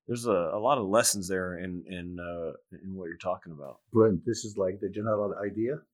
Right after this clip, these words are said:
Speaker 2: But if we go to the details from my side, like when I enjoy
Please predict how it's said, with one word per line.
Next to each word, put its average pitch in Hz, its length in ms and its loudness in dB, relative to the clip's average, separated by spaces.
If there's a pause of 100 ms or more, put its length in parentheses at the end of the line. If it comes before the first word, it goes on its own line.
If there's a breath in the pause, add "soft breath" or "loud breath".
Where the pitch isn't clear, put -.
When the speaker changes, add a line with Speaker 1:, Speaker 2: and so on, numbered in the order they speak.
(420)
Speaker 2:
But 104 200 8
if 98 140 -4
we 107 80 2
go 107 200 4
to 101 120 -2
the 92 100 2
details 113 640 0
from 92 180 -2
my 98 160 0
side, 127 380 -4 (400)
like 95 220 2
when 101 120 2
I 95 100 -2
enjoy 95 500 0